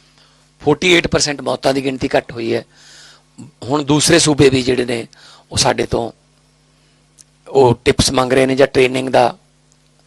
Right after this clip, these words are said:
ਜਿਹੜਾ ਕ੍ਰਾਈਟੇਰੀਆ ਮੰਗ ਰਹੇ ਨੇ ਕਿ ਕਿਸ ਤਰ੍ਹਾਂ ਟ੍ਰੇਨਿੰਗ ਕਰਾਈ ਹੈ। ਅਸੀਂ ਵੀ ਆਪਣੇ ਸੂਬੇ ਦੇ ਵਿੱਚ ਸੜਕ ਸੁਰੱਖਿਆ ਫੋਰਸਾਂ ਜਿਹੜੀਆਂ ਸ਼ੁਰੂ ਕਰਨ ਲੱਗੇ ਹਾਂ। ਕੇਂਦਰ ਸਰਕਾਰ ਵੱਲੋਂ ਇਹ, ਅਹ, ਮਾਣਯੋਗ ਮੰਤਰੀ ਨਿਤਿਨ ਗਡਕਰੀ ਜੀ ਵੱਲੋਂ ਇਹ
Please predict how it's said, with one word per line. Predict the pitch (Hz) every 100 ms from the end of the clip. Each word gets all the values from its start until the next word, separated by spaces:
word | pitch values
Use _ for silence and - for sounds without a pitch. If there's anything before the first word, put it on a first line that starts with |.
| _ _ _ _ _ -
ਜਿਹੜਾ | 117 120 117 - _ _ _ _ _ _ _ _ _
ਕ੍ਰਾਈਟੇਰੀਆ | - 127 147 139 143
ਮੰਗ | 131 117
ਰਹੇ | 123
ਨੇ | 123
ਕਿ | 127
ਕਿਸ | 135
ਤਰ੍ਹਾਂ | 117 127
ਟ੍ਰੇਨਿੰਗ | 120 117 117
ਕਰਾਈ | - 104 107
ਹੈ। | 120 - _ - -
ਅਸੀਂ | 117 - 123
ਵੀ | 127
ਆਪਣੇ | - 117
ਸੂਬੇ | 113 110 101
ਦੇ | 101
ਵਿੱਚ | 98 - 120 - _ - - _ _ -
ਸੜਕ | - 113
ਸੁਰੱਖਿਆ | - 120 - 113
ਫੋਰਸਾਂ | 107 104 - 101
ਜਿਹੜੀਆਂ | 101 101 104 -
ਸ਼ੁਰੂ | - 120
ਕਰਨ | 120 104
ਲੱਗੇ | 98 95 123
ਹਾਂ। | 143 - - - -
ਕੇਂਦਰ | - 147 151
ਸਰਕਾਰ | 156 147 151 135
ਵੱਲੋਂ | 135 147
ਇਹ, | 139 147
ਅਹ, | 143 _ _ _ _ - - - _ - - 110
ਮਾਣਯੋਗ | 117 - 120 120 120
ਮੰਤਰੀ | 120 117 117
ਨਿਤਿਨ | 117 117 120
ਗਡਕਰੀ | 131 120 135 127
ਜੀ | 131
ਵੱਲੋਂ | 131 139
ਇਹ | 135